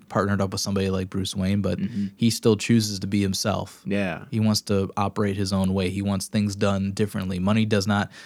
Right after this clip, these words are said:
Speaker 1: there's things that money ain't gonna fix, and he's, I think, established a lot of, like, those ideals early on in his introduction
Speaker 2: Yeah.
Speaker 1: and how he speaks to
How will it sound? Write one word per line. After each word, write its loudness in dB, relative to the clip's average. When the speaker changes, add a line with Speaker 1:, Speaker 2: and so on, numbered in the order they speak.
Speaker 1:
there's 4
things 6
that 8
money 6
ain't 6
gonna 2
fix, -4
and -2
he's, 0
I 0
think, 0
established 2
a 0
lot 0
of, -4
like, -2
those 0
ideals -2
early 0
on 2
in 0
his -2
introduction -2
Speaker 2:
Yeah. -8
Speaker 1:
and 2
how 0
he 0
speaks -4
to -2